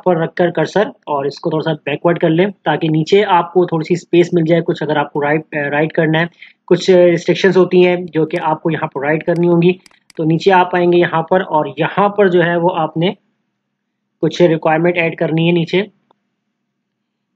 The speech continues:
अब जैसे हम यहाँ पर लिख लेते हैं registration के, आप जब आएंगे test के लिए तो आपके पास registration slip होनी चाहिए और इसके बाद enter करते हैं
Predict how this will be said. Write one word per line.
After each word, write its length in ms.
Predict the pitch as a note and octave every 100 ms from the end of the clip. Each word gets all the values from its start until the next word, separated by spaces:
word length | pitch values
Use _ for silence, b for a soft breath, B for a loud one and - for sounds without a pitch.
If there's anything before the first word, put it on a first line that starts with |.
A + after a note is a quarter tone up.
| -
अब 120 | E3+
जैसे 180 | F3+ F#3
हम 160 | F#3 F#3+
यहाँ 200 | E3 F3+ F#3+
पर 140 | F#3+
लिख 180 | F3 E3+
लेते 180 | F3 F#3
हैं 100 | F3
registration 600 | D3+ D#3+ - D#3+ F3 F3
के, 140 | F#3+
आप 300 | F3 E3 E3 F3
जब 160 | E3+ E3
आएंगे 360 | E3+ F3+ F3+
test 300 | E3+ E3+ -
के 60 | F3+
लिए 260 | D#3+ F#3+ - _ _ _ D#3+
तो 60 |
आपके 440 | D#3 D3 D#3 - F3+
पास 420 | F3+ E3 E3 D#3+ -
registration 840 | F3 C#3 D#3+ - E3 D3+ - F3 E3+
slip 380 | - D3+ D#3+ F3
होनी 180 | F3+ F3
चाहिए 360 | F3+ F3+ F#3 - _ _ _ _ _ _ -
और 360 | C#3+ C#3+ C#3+ D3+
इसके 240 | - F3
बाद 260 | D#3 D#3+ D#3+
enter 280 | D3 D3 F3+
करते 260 | F3 E3 F3
हैं 160 | F3+